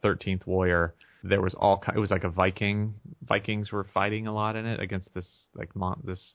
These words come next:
supernatural creature kind of thing. And there was all kinds of arrow impacts and sword impacts and hits. And so I, I remember going to the store and just filling up my grocery cart with all kinds of stuff, like chicken and, and melons and all kinds of, <laughs> like, stuff. And I brought it out here to the ranch, and I just started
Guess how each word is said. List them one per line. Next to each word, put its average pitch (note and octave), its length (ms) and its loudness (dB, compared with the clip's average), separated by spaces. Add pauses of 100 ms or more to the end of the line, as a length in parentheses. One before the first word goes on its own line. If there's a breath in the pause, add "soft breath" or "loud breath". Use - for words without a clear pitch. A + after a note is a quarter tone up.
(120)
supernatural F#2 520 -2
creature F#2+ 440 -2
kind F#2 180 -2
of F2+ 80 -4
thing. F2+ 400 0
And F2+ 320 -4
there F#2+ 120 0
was F#2+ 120 -4
all G2+ 220 6
kinds G2 320 2
of F#2 120 0
arrow G2+ 320 6
impacts F#2 540 -2
and F2+ 100 -6
sword F#2+ 320 0
impacts F2+ 460 0
and F2 100 -2
hits. F#2 360 0
And F2 100 -8
so F2+ 120 -2
I, F2 160 2
I - 100 -2
remember F2+ 240 -2
going F2 260 0
to E2+ 60 0
the F2 100 -6
store F2+ 320 0
and E2+ 80 -2
just F2 140 -6 (240)
filling F#2 260 4
up F2+ 100 0
my F2+ 120 0
grocery F2+ 360 -2
cart F2 300 0
with F#2 140 -8 (580 soft breath)
all F#2 140 2
kinds F2+ 320 0
of F2 80 -8
stuff, E2+ 340 0
like E2 240 -2
chicken F2 540 0
and, E2 400 -4 (200)
and F2 280 -4
melons F2+ 600 4
and E2 360 -8 (640 soft breath)
all F#2+ 180 -2
kinds G2+ 360 2
of, G#2 120 6
<laughs> A#2 140 8
like, A#2+ 160 8
stuff. A2 280 8
And G#2 100 4
I - 20 6
brought G2 300 6
it G2 80 4
out G2 140 2
here G#2 140 0
to G2 60 -4
the F#2+ 100 -2
ranch, F#2+ 300 -2
and F#2 80 -4
I - 20 -6
just F2 140 -10
started F2 240 -4